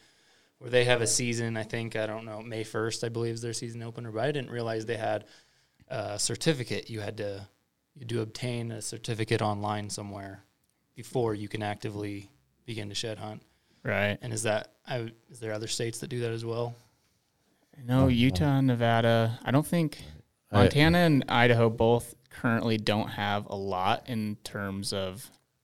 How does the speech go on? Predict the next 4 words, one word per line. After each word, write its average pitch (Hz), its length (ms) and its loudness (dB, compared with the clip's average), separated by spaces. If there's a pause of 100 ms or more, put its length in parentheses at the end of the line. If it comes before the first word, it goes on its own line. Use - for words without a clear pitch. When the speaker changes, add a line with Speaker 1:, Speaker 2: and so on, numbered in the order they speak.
Speaker 2:
like, - 260 -14
statewide 95 800 -4
policy. 139 600 -2 (260)
Speaker 3:
Right. 67 220 -4